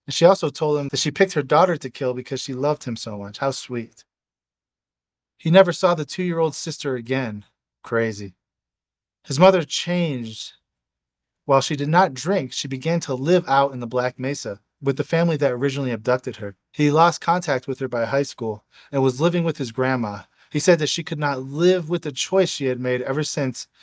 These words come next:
she had been tortured by guilt. He felt responsible for the death of his sister, and he ended up in prison.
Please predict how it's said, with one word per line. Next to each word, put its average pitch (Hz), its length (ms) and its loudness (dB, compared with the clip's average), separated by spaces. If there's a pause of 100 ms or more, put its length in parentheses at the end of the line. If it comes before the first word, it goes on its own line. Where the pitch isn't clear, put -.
(140)
she - 140 0
had 131 80 2
been 117 140 -4
tortured 127 400 -4
by 110 140 -2
guilt. 113 460 -6 (1200)
He 151 140 -2
felt 165 240 6
responsible 170 500 -2
for - 140 -12
the 127 120 -6
death 147 300 0
of 135 80 -6
his 120 120 -8
sister, 123 380 -6
and 110 100 -2
he 127 140 -6
ended 151 240 0
up 151 140 2
in 123 120 -8
prison. 117 440 -4